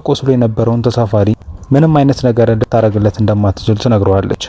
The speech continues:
እናም እንደዚሁ ደሙ ፈሶም መሞቱ አይቀርም። ተሳፋሪውም ዶክተሯ ካከመችው ገንዘብ እንደሚሰጣት ይነግራታል። ቢሆንም ግን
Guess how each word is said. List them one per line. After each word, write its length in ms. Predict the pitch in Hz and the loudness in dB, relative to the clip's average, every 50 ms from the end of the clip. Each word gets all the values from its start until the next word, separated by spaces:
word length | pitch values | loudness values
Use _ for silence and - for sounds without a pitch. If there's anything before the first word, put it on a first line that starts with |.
| - - - - - - | -16 -18 -20 -12 -4 0
እናም 300 | 127 139 147 147 151 151 | 2 2 4 4 2 2
እንደዚሁ 360 | 143 139 135 135 120 120 127 127 | 2 4 2 2 2 2 2 2
ደሙ 200 | 120 127 123 127 131 | 2 2 2 2 0
ፈሶም 460 | - - 120 104 - - 107 110 123 - | 0 0 -2 0 0 0 -2 -2 -2 0
መሞቱ 280 | 131 131 135 131 - 110 | 0 2 2 2 2 2
አይቀርም። 400 | 104 98 - - 92 - - - - | 0 0 0 -2 -4 -4 -4 -4 -2
ተሳፋሪውም 640 | 151 147 - 175 160 - 170 160 151 131 127 143 160 - - - - - - - | -2 0 0 0 0 2 2 2 2 2 0 0 -2 -6 -12 -18 -18 -14 -6 0
ዶክተሯ 340 | - 156 151 - 180 175 175 175 | 0 0 0 2 2 4 4 2
ካከመችው 600 | 165 - 170 160 - 160 151 151 143 - - 151 | 2 0 -2 -2 0 0 0 0 -2 -2 -2 -2
ገንዘብ 320 | 135 147 143 139 131 143 135 | 0 2 2 2 2 2 2
እንደሚሰጣት 580 | 135 131 120 123 123 127 - - 123 120 113 - | 2 2 2 2 2 2 0 0 -2 -2 -2 -2
ይነግራታል። 560 | 127 113 104 101 104 101 95 - 101 104 107 - - - - | 0 0 0 2 0 0 -2 -2 -4 -4 -6 -6 -12 -10 -4
ቢሆንም 340 | - 147 151 147 139 127 | 0 2 2 4 4 2
ግን 140 | 107 110 110 | 2 0 -2